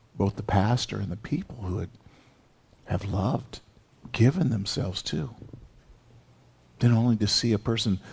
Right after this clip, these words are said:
slip back into darkness, isolate themselves from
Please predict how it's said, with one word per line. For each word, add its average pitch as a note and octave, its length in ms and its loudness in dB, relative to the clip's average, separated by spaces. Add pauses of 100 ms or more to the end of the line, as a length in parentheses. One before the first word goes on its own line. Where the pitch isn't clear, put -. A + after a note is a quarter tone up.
(160)
slip - 560 4
back A2 380 6
into G2 240 2
darkness, - 600 -4 (120)
isolate A2+ 720 2
themselves G2+ 600 -2
from F#2+ 220 -4